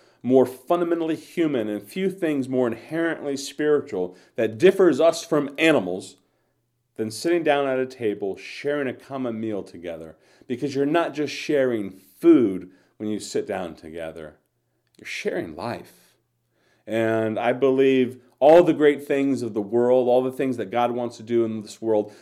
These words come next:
the things that Jesus did the most of, the most the ministry that you read about in the New Testament, when Jesus was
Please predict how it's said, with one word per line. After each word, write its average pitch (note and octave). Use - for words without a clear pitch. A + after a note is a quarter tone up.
the B2
things F3+
that B2+
Jesus C3
did G2+
the G2+
most F#2
of, E2+
the A#2+
most F3+
the D#3
ministry D3
that B2
you B2+
read B2
about A#2
in G#2+
the G#2+
New A2+
Testament, F#2+
when F2+
Jesus A2
was F#2